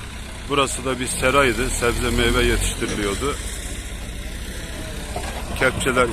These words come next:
işini bitirdi. Artık çekiliyorlar. Sadece çok üzgünüz. Onu belirtmek istiyorum.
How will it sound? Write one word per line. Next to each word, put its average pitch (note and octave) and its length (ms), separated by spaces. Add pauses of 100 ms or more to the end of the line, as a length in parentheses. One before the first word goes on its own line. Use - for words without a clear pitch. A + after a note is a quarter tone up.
işini A#2+ 300
bitirdi. A#2+ 540 (1400)
Artık B2 380
çekiliyorlar. A#2 640 (1900)
Sadece D3 580 (420)
çok E3+ 200
üzgünüz. B2 480 (100)
Onu B2+ 200
belirtmek A#2 480
istiyorum. A#2 400